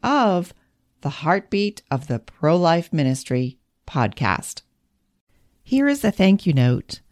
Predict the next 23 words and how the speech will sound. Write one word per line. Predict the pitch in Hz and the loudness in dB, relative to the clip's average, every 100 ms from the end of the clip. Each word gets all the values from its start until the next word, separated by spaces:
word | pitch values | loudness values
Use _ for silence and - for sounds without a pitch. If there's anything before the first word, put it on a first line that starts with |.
| _ _ - | _ _ -2
that | 156 160 147 - - | 2 4 4 0 -6
we | 170 190 | 2 4
received | 180 180 - 160 143 - | 4 2 2 2 2 -2
from | - 156 131 127 - | -2 2 4 4 0
a | 139 | 0
patient. | 143 120 - - - - _ _ _ _ _ _ _ _ - | 2 2 0 -4 -8 -20 _ _ _ _ _ _ _ _ -8
Quote, | - 165 110 - - _ _ _ _ _ _ _ | 2 4 4 -4 -20 _ _ _ _ _ _ _
"Words | 196 226 294 320 330 - | 2 4 4 2 -4 -4
cannot | 233 196 180 190 | 2 6 6 4
express | 214 - - 160 165 - | 0 -8 0 4 4 2
the | - | -4
gratitude | 170 - 151 180 214 220 233 226 226 | -4 2 4 4 2 0 2 4 4
and | - 160 | 4 4
appreciation | 147 - 185 233 - 254 214 185 - 175 | 2 2 2 2 2 4 4 4 4 6
we | 160 180 | 6 4
feel | - 160 127 123 139 - _ _ _ _ | 4 4 6 4 2 -4 _ _ _ _
for | - - | -2 2
everything | - 170 175 170 151 | 6 6 6 4 4
you | 139 | 4
have | 135 | 4
done | - 135 123 | 2 2 2
for | - 135 | 0 -4
us. | - - - | -4 -10 -18